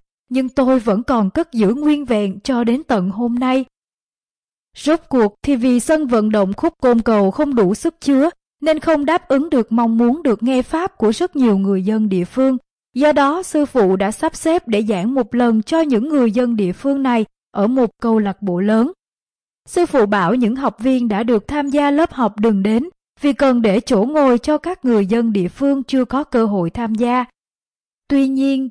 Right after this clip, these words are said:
trong tâm chúng tôi cảm thấy bức thiết muốn cầu Pháp, nên không nghe lời sư phụ dặn. Học viên ở địa khu chúng tôi đều đến. Khi ấy, sư phụ đã tịnh hóa thân thể cho tất cả học viên. Sư phụ nói,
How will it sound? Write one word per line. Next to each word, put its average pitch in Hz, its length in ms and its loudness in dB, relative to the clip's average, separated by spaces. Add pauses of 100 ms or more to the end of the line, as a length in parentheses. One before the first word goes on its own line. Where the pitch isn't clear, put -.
trong 311 200 0
tâm 302 260 0
chúng 285 200 -2
tôi 294 240 2
cảm 208 280 -2
thấy 269 200 0
bức 349 260 -2
thiết 339 280 0
muốn 285 260 -2
cầu 233 220 2
Pháp, 302 340 -4 (260)
nên 330 220 -2
không 330 260 -2
nghe 320 180 0
lời 254 240 2
sư 233 240 -2
phụ 202 200 -2
dặn. 196 360 -2 (500)
Học 226 180 2
viên 262 300 0
ở 226 140 2
địa 226 200 0
khu 254 260 0
chúng 269 240 -4
tôi 262 300 2
đều 208 220 0
đến. 226 300 0 (760)
Khi 330 160 0
ấy, 302 320 2
sư 302 220 0
phụ 214 300 2
đã 196 140 0
tịnh 208 260 0
hóa 226 240 0
thân 254 260 0
thể 214 280 -2
cho 302 200 0
tất - 280 -4
cả 202 160 -2
học 247 260 -6
viên. 285 280 2 (640)
Sư 247 180 0
phụ 185 260 0
nói, 220 340 2